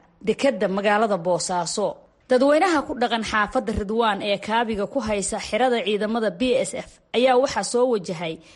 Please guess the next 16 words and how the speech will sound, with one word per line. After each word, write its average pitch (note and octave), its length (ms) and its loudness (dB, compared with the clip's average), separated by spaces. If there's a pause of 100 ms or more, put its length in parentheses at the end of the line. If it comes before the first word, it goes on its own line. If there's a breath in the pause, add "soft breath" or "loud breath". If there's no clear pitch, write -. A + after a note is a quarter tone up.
(120 loud breath)
barakac A3 480 0
habeennimadii A3 640 0
xalay, G#3+ 320 0 (320 loud breath)
kadib A#3+ 480 -2
markii C4+ 480 0
ay G#3+ 100 2
sheegeen G#3+ 580 0 (200 loud breath)
in F#4 220 0 (260)
dad D4+ 240 0
ku - 160 -2
labisan A#3 560 0
diriiska A#3+ 540 0
ciidanka A3 500 -2
ay G#3+ 160 0
ku G3+ 180 -6
wargeliyeen G#3 680 0